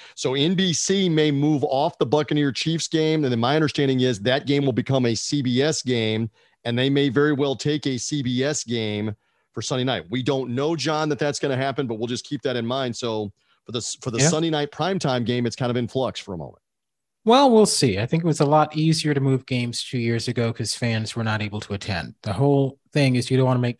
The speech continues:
Speaker 2: things too inconvenient for your fans. I mean, granted, it's the N F L. They can do whatever they want to anybody, and no one can really do anything about it. But you don't wanna tick your fans off. And I think the teams would be pretty ticked off, too.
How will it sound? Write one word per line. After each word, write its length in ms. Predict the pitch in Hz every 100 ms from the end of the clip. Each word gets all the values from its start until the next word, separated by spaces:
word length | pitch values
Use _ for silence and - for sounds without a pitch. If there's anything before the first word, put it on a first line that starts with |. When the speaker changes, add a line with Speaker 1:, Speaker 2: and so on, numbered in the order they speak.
| -
Speaker 2:
things 200 | 123 120
too 180 | 143 117
inconvenient 640 | 131 117 110 117 113 110
for 100 | 110
your 140 | 101
fans. 580 | - 120 120 135 151 -
I 60 | 113
mean, 400 | 110 107 107 -
granted, 380 | - 131 123 117
it's 140 | 117 123
the 100 | 117
N 80 |
F 160 | 110 -
L. 180 | 117 117
They 120 | 113
can 100 | 123
do 80 | 113
whatever 200 | 110 104
they 140 | 107
want 240 | 104 107 107
to 60 |
anybody, 460 | 110 110 104 104 117
and 100 | 104
no 80 | 104
one 140 | 104
can 160 | 104 98
really 160 | 101
do 240 | 87 117 123
anything 340 | 104 - 90
about 260 | 85 87 92
it. 220 | 143 -
But 340 | 202 165 - - - _
you 80 | 180
don't 80 | 214
wanna 120 | 170
tick 240 | - 156
your 100 | 139
fans 360 | - 113 104 -
off. 300 | 92 - -
And 180 | 110 113
I 120 | 127
think 180 | 151 165
the 60 | 131
teams 520 | - 185 131 123 -
would 120 | 113
be 120 | 113
pretty 280 | - 104 98
ticked 260 | - - 98
off, 180 | 92 -
too. 260 | 98 87